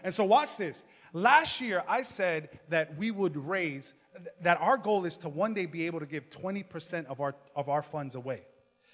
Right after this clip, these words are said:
Our goal right now is ten percent. Well, guess what? In twenty twenty-one,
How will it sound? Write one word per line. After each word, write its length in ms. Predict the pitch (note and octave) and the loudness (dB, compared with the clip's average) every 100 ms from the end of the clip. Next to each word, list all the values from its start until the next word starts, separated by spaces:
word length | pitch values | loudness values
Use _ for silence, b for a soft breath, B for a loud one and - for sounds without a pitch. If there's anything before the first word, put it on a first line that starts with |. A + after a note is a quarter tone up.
| b b | b b
Our 100 | D3+ D#3 | -4 2
goal 340 | E3+ B3 A#3+ | 8 8 8
right 180 | F3+ F#3+ | 4 6
now 240 | F3 A3+ F#3+ | 6 6 4
is 140 | - | 2
ten 160 | F#3+ F3+ | -4 -4
percent. 400 | D#3 - D3+ G#2 b b E3+ | -6 -4 -6 -6 b b -12
Well, 100 | E3 | -8
guess 260 | A3 A3 | -6 -4
what? 140 | A#3+ F3 | -4 -6
In 80 | |
twenty 220 | D3 G3 G3 | -6 -8 -6
twenty-one, 580 | F#3+ E3+ D#3+ G3+ F3 | -8 -6 -2 -2 -2